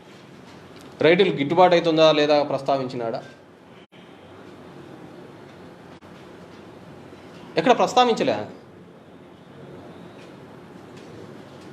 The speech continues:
చేనేతల సమస్య గు-, గురించి ప్రస్తావించినాడా?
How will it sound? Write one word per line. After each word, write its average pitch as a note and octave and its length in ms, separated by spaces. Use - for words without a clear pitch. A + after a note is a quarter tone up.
చేనేతల F3+ 300
సమస్య D#3 360
గు-, C#3 420
గురించి C#3 240
ప్రస్తావించినాడా? B2+ 840